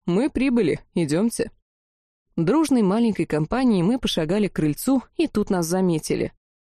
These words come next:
«Молодой господин приехал!» Громко прозвучал высокий женский голос. А дальше все завертелось.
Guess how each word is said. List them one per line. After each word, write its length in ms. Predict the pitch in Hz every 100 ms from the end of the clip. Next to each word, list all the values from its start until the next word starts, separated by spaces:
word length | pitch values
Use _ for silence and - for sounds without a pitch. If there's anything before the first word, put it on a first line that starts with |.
| _ _ _ _
«Молодой 380 | 254 277 330 349
господин 560 | 330 - 349 262 302
приехал!» 640 | 277 294 269 285 - 240 - _ _ _ _
Громко 420 | 170 175 302 277
прозвучал 640 | 208 185 165 165 226 247 226 _
высокий 480 | 294 285 196 - 214
женский 380 | 180 165 - 196
голос. 520 | 196 165 - - - _ _ _ _ _ _ _ _
А 200 | 262 302
дальше 360 | 202 208 185 175
все 180 | - 170
завертелось. 800 | 160 160 - 165 147 120 -